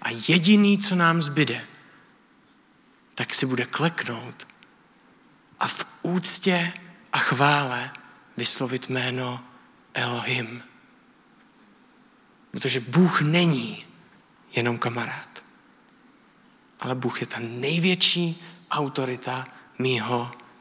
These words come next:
života. A dnešní modlitba není o tom, aby jsme znali Boha jenom jako kamaráda, jako Immanuela, kterým často začínáme. Ale aby to, co udělal Petr,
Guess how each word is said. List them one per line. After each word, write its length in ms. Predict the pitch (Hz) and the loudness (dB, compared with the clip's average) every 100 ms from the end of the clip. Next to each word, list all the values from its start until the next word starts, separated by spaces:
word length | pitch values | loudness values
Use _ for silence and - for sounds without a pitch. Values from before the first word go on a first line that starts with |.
| - | 0
života. 500 | 117 117 110 - 120 - - - - _ _ _ _ _ _ - _ _ - _ - | 2 2 0 -6 -8 -10 -18 -20 -20 _ _ _ _ _ _ -20 _ _ -20 _ -10
A 80 | 117 | -6
dnešní 540 | 120 156 180 - 190 | 0 4 4 4 4
modlitba 720 | 185 190 175 160 120 117 127 151 - - - - - - | 4 4 2 2 0 -4 -4 -10 -18 -20 -20 -20 -16 -12
není 460 | - 135 151 156 160 | -6 -2 0 0 -2
o 180 | - 151 | -4 -6
tom, 260 | - 120 120 127 - - - - _ _ _ _ _ _ _ _ 123 | -6 -8 -10 -16 -20 -20 -20 -20 _ _ _ _ _ _ _ _ -2
aby 140 | 123 | 0
jsme 200 | - 135 | 2 2
znali 300 | 131 139 143 | 2 2 2
Boha 220 | 135 131 | 0 0
jenom 240 | 131 135 131 | 0 0 -2
jako 220 | 131 135 | -2 -2
kamaráda, 540 | 131 131 127 123 120 | 0 0 0 -2 -2
jako 220 | 120 - - | -4 -4 -2
Immanuela, 560 | 147 147 139 135 131 | 0 2 2 2 0
kterým 400 | 131 143 139 139 135 | 0 2 2 2 0
často 360 | - 165 - 175 | 2 2 2 0
začínáme. 680 | 180 - 147 123 127 120 - - - - - - - - - - | 2 2 2 0 -2 -8 -10 -16 -20 -20 -20 -20 -20 -20 -20 -4
Ale 160 | 131 139 | 0 2
aby 200 | 139 135 | 2 2
to, 160 | - | 2
co 180 | - - | 4 2
udělal 320 | - 180 180 | 4 4 4
Petr, 480 | 170 - 185 - 120 | 4 2 2 0 -6